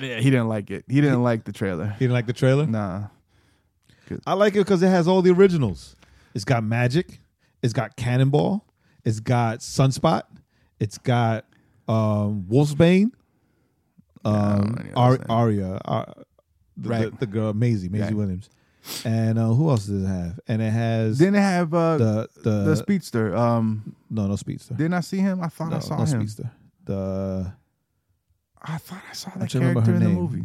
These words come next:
Speaker 2: There's no speedster in the New Mutants.
Speaker 1: Uh,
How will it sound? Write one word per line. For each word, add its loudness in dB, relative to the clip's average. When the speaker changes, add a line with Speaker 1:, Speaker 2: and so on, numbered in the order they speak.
Speaker 2:
There's -4
no 2
speedster -6
in -2
the 0
New 0
Mutants. -8
Speaker 1:
Uh, 0